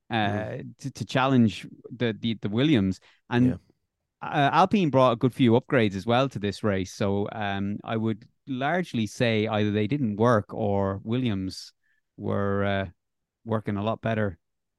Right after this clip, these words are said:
Speaker 1: than theirs were because, uh, yeah, otherwise I don't think they had anything really worth noting. Oh, Isidro might have something.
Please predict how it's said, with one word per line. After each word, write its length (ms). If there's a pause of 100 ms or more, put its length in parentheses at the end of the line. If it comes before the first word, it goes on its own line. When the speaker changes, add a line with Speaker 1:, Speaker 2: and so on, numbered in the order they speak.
Speaker 1:
than 160
theirs 320
were 240
because, 360
uh, 160 (600)
yeah, 160
otherwise 420
I 40
don't 160
think 140
they 100
had 200
anything 340
really 400 (1300)
worth 280
noting. 380 (100)
Oh, 120 (180)
Isidro 320
might 160
have 100
something. 300